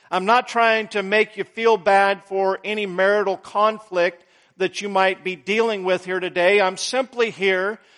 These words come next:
to instruct you from the Word of God on how that our marriage relationships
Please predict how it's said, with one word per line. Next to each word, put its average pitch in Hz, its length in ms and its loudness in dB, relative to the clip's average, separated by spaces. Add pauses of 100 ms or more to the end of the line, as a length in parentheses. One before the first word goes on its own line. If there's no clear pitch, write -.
(180)
to 226 120 -2
instruct - 880 0
you 202 280 -2
from 190 240 -4
the 185 100 -2
Word 220 320 4
of 202 160 -2
God 180 460 4
on 185 260 -4
how 226 760 2 (1040)
that 214 340 2
our 254 220 6
marriage 233 600 2
relationships 208 1120 -2